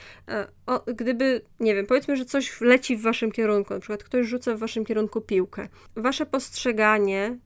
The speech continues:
tego, jak ta piłka leci, jest trochę opóźnione, więc gdybyście mieli zareagować zgodnie z tym, co faktycznie widzicie, to bylibyście spóźnieni.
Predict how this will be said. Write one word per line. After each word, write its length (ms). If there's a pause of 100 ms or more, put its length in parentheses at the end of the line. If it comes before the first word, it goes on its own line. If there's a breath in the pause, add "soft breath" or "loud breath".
(180)
tego, 200
jak 120
ta 100
piłka 320
leci, 280
jest 140
trochę 240
opóźnione, 640
więc 160
gdybyście 400
mieli 200
zareagować 640
zgodnie 300
z 80
tym, 120
co 120
faktycznie 500
widzicie, 520
to 120
bylibyście 460
spóźnieni. 760